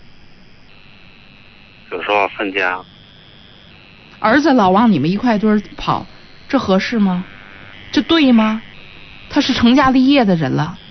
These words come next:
Speaker 1: 成家立业的孩子想说让他妈给看孩子，
Speaker 2: 两回事儿，不耽误分家。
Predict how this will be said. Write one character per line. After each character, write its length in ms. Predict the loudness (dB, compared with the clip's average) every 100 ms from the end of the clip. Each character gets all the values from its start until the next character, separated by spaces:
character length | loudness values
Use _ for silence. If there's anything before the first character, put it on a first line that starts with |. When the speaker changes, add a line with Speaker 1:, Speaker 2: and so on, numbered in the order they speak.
| -20 -20 -20 -20 -20 -20 -20 -12
Speaker 1:
成 220 | -6 -2
家 140 | 0
立 120 | 2
业 140 | 2 4
的 80 | 0
孩 240 | 0 0
子 120 | 0 0
想 220 | -2 -4
说 200 | -2 -2
让 220 | 0 -2 -2
他 140 | -4
妈 280 | -2 -4 -4
给 160 | -8
看 280 | -8 -4 -4
孩 340 | -4 -10 -8 -6
子， 80 | -4 -6 -8 -10 -4
Speaker 2:
两 200 | 0 2
回 140 | 2
事 140 | 0 -2
儿， 100 | -4 -10 -20 -20 -20 -20 -20 -20 -20 -20 -20 -20 -20 -14 -4
不 140 | 0
耽 200 | 2 2
误 40 |
分 180 | 2 0
家。 220 | 0 -4